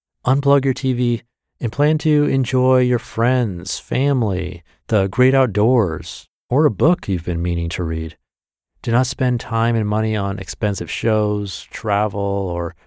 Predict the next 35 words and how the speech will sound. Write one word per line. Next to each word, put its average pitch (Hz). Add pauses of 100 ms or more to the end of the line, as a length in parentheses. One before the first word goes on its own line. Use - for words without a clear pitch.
(120)
recreational 95
activities. 87 (640)
While 104
the 98
land 104
of 92
plenty 107
calls 104
you 101
to 92
spend 101
more 98
money 101
for -
entertainment, 110 (520)
you 123
already 135
have 131
enough 123
right 98
where 123
you 120
are. 123 (920)
And 123
number 113
seven, 110 (600)
say 151
thank 104
you. 82 (960)
As 117
you 113
go 110
through 110
these 107
steps, -